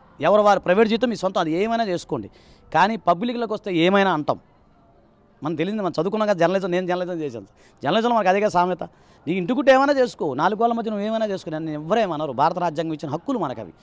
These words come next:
భార్య బిడ్డలతో సంతోషంగా ఉండు, జీవించు, వాళ్ళతో నీ యొక్క ఎమోషన్స్ షేర్ చేసుకో, అన్నీ ఉంటాయి. ఎప్పుడైతే ఈ విషయాన్ని గుట్టుగా చేసుకోవాల్సిన విషయాన్ని బరస్ట్ అయిపోతుందో,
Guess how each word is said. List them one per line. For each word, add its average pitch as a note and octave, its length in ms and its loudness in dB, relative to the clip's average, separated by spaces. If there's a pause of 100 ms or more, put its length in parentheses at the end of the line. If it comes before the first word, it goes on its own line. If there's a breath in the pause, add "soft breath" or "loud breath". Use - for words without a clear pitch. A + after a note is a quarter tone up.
(200 soft breath)
భార్య C3+ 180 6
బిడ్డలతో C#3+ 260 0
సంతోషంగా G3+ 520 -4
ఉండు, G3+ 320 -6
జీవించు, F3+ 600 -6 (280 soft breath)
వాళ్ళతో D3 220 -2
నీ E3 80 -2
యొక్క D3+ 140 -4
ఎమోషన్స్ E3+ 460 -6
షేర్ G3 160 -6
చేసుకో, F#3 420 -8
అన్నీ A#3 160 2
ఉంటాయి. G3+ 280 0 (640 soft breath)
ఎప్పుడైతే C#4 640 8
ఈ A#3 40 2
విషయాన్ని A#3+ 380 2
గుట్టుగా G#3+ 340 -2
చేసుకోవాల్సిన G#3+ 500 -2
విషయాన్ని F#3+ 320 -2
బరస్ట్ C3+ 320 -4
అయిపోతుందో, B2+ 580 -2